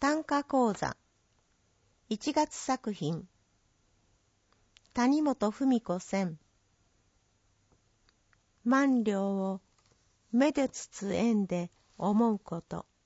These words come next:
迎えん春は穏やかなれと。木口和子。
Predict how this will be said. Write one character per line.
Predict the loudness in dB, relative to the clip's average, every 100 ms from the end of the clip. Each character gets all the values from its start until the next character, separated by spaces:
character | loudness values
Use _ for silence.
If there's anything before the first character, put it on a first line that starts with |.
| -20 _ _ _ _ _ _ _
迎 | -4 0 0
え | 2 2 0
ん | -2
春 | -4 -2 0 -2
は | -4 -6 -14 _ _ _ -4
穏 | 0 0
や | 0
か | -2 -4
な | -2 -4
れ | -4 -8
と。 | -12 -16 -16 _ _ _ _ _ _ _ _ _ _ _
木 | -6 -4
口 | -2 -4 -8 -6
和 | -6
子。 | -6 -10 -10 -12